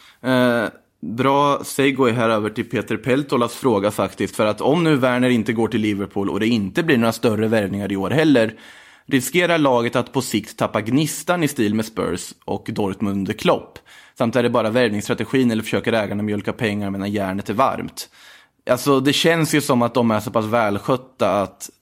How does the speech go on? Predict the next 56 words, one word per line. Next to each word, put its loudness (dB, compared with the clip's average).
om 0
man 4
förlorar 0
Werner, 0
som -4
vi -2
var 0
inne 0
på, -2
så 0
är 2
det -2
ju -2
ingen -6
superkris -2
på -2
det 0
här 2
sättet. -4
Och -6
det 0
har 2
nog 2
inte 0
med 0
Werner 0
eller -2
de -4
här 0
värvningarna -4
i -6
sommar 0
riktigt -4
att -4
göra, 2
huruvida -2
man -4
tappar -2
eller -2
inte, -6
utan -4
det -2
har 0
väl -4
med -4
spelarkvaliteten -4
på -8
de -6
stjärnor -2
man -4
har -2
idag, -2
skulle -8
jag -6
säga, -4
eller? -4